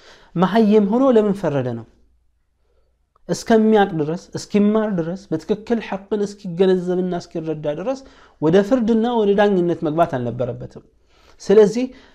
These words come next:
ሳያውቅ በማያውቀው ጉዳይ ላይ የማያውቀውን የፈረደ ሰው ወንጀለኛ ነው ማለት ነው፣ የእሳት ነው። ማን ብቻ ነው ንጹህ የሚሆነው? አውቆ በሐቅ የፈረደ ሰው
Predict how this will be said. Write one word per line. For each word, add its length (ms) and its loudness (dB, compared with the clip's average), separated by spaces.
ሳያውቅ 500 6
በማያውቀው 500 6
ጉዳይ 360 6
ላይ 160 6
የማያውቀውን 760 6
የፈረደ 420 2
ሰው 200 -4
ወንጀለኛ 420 0
ነው 80 -10
ማለት 200 -18
ነው፣ 80 -12
የእሳት 340 -12
ነው። 120 -20
ማን 260 4
ብቻ 180 0
ነው 140 6
ንጹህ 240 -2
የሚሆነው? 360 -2
አውቆ 300 0
በሐቅ 400 -10
የፈረደ 460 -8
ሰው 220 -10